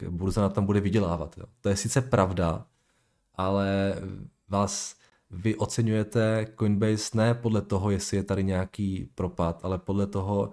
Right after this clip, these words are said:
jaké bude jeho cash flow, jaké bude diskontované cash flow po dobu existence celé té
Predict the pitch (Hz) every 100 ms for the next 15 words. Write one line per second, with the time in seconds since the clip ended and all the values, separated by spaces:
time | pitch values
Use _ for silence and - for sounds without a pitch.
0 | - - - 92 107 101 101 104 101 107
1 | 101 101 - 110 101 101 101 - 92 104
2 | 104 101 - - - - 90 - _ 98
3 | - 107 98 101 101 101 95 - 104 101
4 | 101 95 90 92 95 98 87 85 90 82
5 | 82